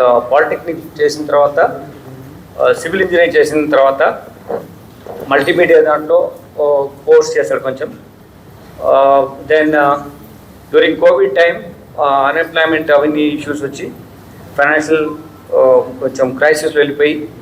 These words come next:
he wanted to make fast buck, తొందరగా డబ్బు సంపాదించాలి ఇల్లీగల్ మెథడ్స్‌లో అని ప్రయత్నం చేస్తున్నప్పుడు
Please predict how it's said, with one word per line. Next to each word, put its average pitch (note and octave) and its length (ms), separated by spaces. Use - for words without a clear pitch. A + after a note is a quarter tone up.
he C3+ 60
wanted D#3 200
to E3 80
make E3+ 180
fast D3+ 480
buck, D3+ 140
తొందరగా D3 340
డబ్బు C#3+ 260
సంపాదించాలి C#3 600
ఇల్లీగల్ D3 340
మెథడ్స్‌లో C3+ 600
అని C3 340
ప్రయత్నం C#3 400
చేస్తున్నప్పుడు C3+ 540